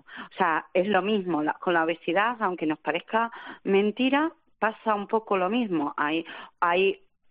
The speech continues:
muchos tipos de obesidad. Hay gente que desarrolla obesidad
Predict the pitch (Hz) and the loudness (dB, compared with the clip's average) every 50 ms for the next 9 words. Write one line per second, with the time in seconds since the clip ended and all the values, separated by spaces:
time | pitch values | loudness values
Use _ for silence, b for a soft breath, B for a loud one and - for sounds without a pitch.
0 | _ - 196 185 180 180 190 196 202 214 247 285 285 285 - - - 175 160 156 | _ -4 -2 -2 0 0 0 2 2 4 4 4 2 0 -4 -2 -2 -2 -2 -2
1 | - _ - 175 - - 156 147 - 143 143 143 - - 147 143 147 156 190 226 | -6 _ -6 -4 -2 -2 -2 -2 -2 -2 -2 -4 -4 -2 0 0 2 2 0 -2
2 | 277 B B B B B B B - - 175 180 - - - 196 190 190 180 185 | -4 B B B B B B B -2 0 0 0 -2 -2 0 0 0 2 0 -2
3 | 170 - - - 170 170 170 170 165 170 170 165 165 - - 175 165 185 180 - | -4 -4 -6 -2 0 0 2 2 2 4 4 2 2 0 -4 -4 -4 -4 -4 -4
4 | - - 165 143 156 170 170 165 185 160 156 156 156 - - 151 160 - | -4 -6 -4 0 0 0 0 2 2 2 0 0 -4 -2 0 0 0 0